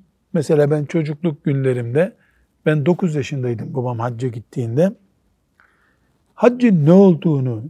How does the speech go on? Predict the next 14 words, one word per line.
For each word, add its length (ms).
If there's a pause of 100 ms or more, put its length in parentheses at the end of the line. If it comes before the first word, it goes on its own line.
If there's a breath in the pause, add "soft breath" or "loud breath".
nereye 320
gittiğini 600
babamın 380
getirdiği 440
oyuncaktan 640
anlamıştım. 600 (880)
Oyuncak 500
olan 300
bir 60
yere 240
gitti. 300
Hafızdım 600
üstelik 400
yani. 260